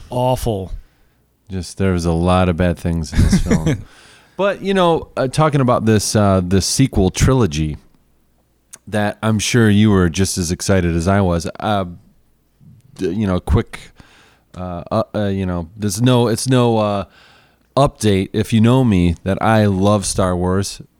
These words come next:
Speaker 2: I've kicked people out of my house for <laughs> not liking Star Wars
Speaker 1: <laughs>
Speaker 2: before. Um, so my love for Star Wars is legendary.
Speaker 1: Mm-hmm.
Speaker 2: I love the prequels.
Speaker 1: Yeah.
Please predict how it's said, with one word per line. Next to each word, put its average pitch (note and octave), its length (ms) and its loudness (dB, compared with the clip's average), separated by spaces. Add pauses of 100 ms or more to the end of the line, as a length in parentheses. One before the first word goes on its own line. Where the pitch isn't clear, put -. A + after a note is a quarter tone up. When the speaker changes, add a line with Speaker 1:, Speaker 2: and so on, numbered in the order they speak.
Speaker 2:
I've G2+ 200 -8
kicked - 340 -8
people G#2+ 300 -4
out G2 80 0
of F#2 80 -2
my F2+ 140 0
house A#2+ 360 -2
for - 160 -8
<laughs> - 140 -8
not D#2+ 160 -6
liking - 180 2
Star - 300 0
Wars A#2+ 340 0
Speaker 1:
<laughs> G#2+ 160 0
Speaker 2:
before. G2 380 -4 (520)
Um, F#2+ 460 -2 (880)
so B2 540 0 (120)
my A#2 220 0
love A#2+ 240 2
for A2 100 -4
Star A#2 260 2
Wars G2+ 200 4
is F2 160 0
legendary. E2 680 0 (260)
Speaker 1:
Mm-hmm. D3+ 200 -4 (800)
Speaker 2:
I C3+ 160 0
love B2 280 0
the - 80 -10
prequels. F#2 680 -2
Speaker 1:
Yeah. B2 160 -2